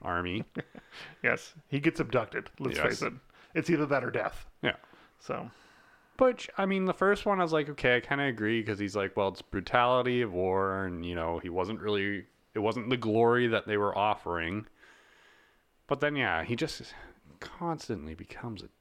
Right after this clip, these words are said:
Speaker 1: dick.
Speaker 2: Yeah, like, he's, he's a really bad person from the very beginning.
Speaker 1: Mm-hmm.
Speaker 2: Like,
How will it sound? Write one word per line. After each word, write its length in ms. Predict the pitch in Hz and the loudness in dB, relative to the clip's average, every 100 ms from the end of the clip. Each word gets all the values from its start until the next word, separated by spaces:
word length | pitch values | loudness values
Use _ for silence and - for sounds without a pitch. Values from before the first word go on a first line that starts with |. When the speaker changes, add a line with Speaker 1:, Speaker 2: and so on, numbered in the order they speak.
| _ | _
Speaker 1:
dick. 540 | 123 139 - - - - _ _ _ _ _ _ _ _ _ _ _ _ _ _ _ _ _ | -12 -12 -12 -16 -20 -20 _ _ _ _ _ _ _ _ _ _ _ _ _ _ _ _ _
Speaker 2:
Yeah, 220 | 127 107 110 - - | -2 -2 -4 -20 -14
like, 140 | 113 | -12
he's, 280 | 113 131 117 - | -6 -6 -6 -8
he's 180 | 143 | -4
a 60 | 135 | -2
really 260 | 131 151 123 | 0 0 0
bad 220 | 110 107 | 0 0
person 220 | 120 117 | -2 -4
from 140 | 113 160 | -4 0
the 60 | |
very 160 | 156 196 | 2 0
beginning. 360 | 123 123 110 101 - - - | 0 -2 -2 -10 -20 -8 -2
Speaker 1:
Mm-hmm. 200 | 120 92 - - | -2 -4 -8 -2
Speaker 2:
Like, 400 | 117 110 - | -2 -2 -10